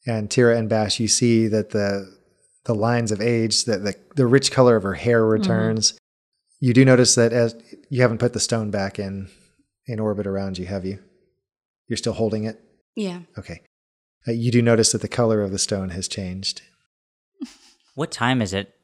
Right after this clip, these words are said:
Speaker 4: What, what time did we wake up? What time did all this happen?
Speaker 1: It's still nighttime.
Speaker 4: Okay, so it was, like, the witching hour when all this occurred?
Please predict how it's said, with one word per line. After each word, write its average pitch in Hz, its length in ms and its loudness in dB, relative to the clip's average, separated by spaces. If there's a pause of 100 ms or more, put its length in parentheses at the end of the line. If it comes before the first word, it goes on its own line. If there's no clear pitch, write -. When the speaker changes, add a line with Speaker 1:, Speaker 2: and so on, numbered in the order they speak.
(420)
Speaker 4:
What, 143 160 0
what 147 120 -2
time 156 200 -2
did 127 80 -6
we 113 120 -4
wake 107 300 -2
up? 107 220 -2
What 113 100 -2
time 113 200 -6
did 101 80 -4
all 98 100 -2
this 95 140 -4
happen? 92 260 -6
Speaker 1:
It's 143 120 4
still 127 220 6
nighttime. 110 600 -4
Speaker 4:
Okay, 113 160 0
so 131 140 -4
it - 20 -2
was, 110 100 -2
like, 101 140 -2
the 98 80 -6
witching 101 380 -4
hour 98 280 -4
when 95 120 -6
all 95 120 -6
this 95 180 -8
occurred? 98 320 -8